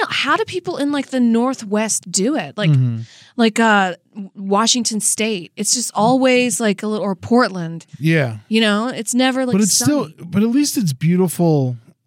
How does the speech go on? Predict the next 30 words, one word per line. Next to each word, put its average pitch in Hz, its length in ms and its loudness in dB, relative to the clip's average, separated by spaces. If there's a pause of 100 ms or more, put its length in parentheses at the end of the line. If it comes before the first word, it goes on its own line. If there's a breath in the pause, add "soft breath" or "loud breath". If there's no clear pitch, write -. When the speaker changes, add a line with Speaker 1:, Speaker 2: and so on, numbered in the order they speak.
Speaker 2:
like, 135 340 0 (400)
ar-, 151 240 0
after 151 460 0
that. 120 200 -6
Like, 143 200 0
it's, - 60 -2
Speaker 1:
Right. 185 140 0
Speaker 2:
at 185 40 4
least 190 180 2
it's, 180 160 -4
like, 151 240 2
like, 127 220 -2
nice, 143 280 2
beautiful 139 400 0
forests 147 680 2
and 131 140 -6
stuff, 135 480 0
like, 127 220 -2
beyond 131 400 0
the 127 80 -4
city. 135 380 -2
Like, 117 200 -10 (280 soft breath)
I 160 100 2
was 165 160 6
in 160 120 4
Portland 139 360 -2
when 139 100 -2
it 139 60 -2
rained 127 340 0
for, 127 480 0